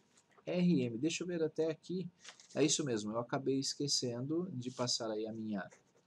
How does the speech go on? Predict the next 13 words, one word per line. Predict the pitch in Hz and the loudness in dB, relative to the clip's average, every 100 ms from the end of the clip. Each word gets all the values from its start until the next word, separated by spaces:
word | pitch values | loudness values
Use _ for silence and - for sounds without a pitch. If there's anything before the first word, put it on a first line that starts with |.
| - - _ _ - | -20 -20 _ _ -6
a | 107 | -4
minha | 110 110 | -2 0
variável. | 123 151 143 120 135 160 - 131 | 0 2 2 2 0 -4 -6 -8
Então, | 127 135 | -2 -2
vamos | 143 151 117 | 0 0 0
lá. | 80 - _ _ _ - _ _ - | -2 -4 _ _ _ -20 _ _ -18
V | 110 151 214 | 0 6 8
R | 208 196 180 | 8 6 6
M | 143 156 175 - _ - _ _ - _ - | 4 2 0 -2 _ -20 _ _ -20 _ -6
vai | 139 170 | 0 4
ser | 175 170 170 | 4 4 2
igual | 175 143 120 135 - _ _ _ - - _ | 4 8 8 8 2 _ _ _ -20 -20 _
a | 120 101 | 4 4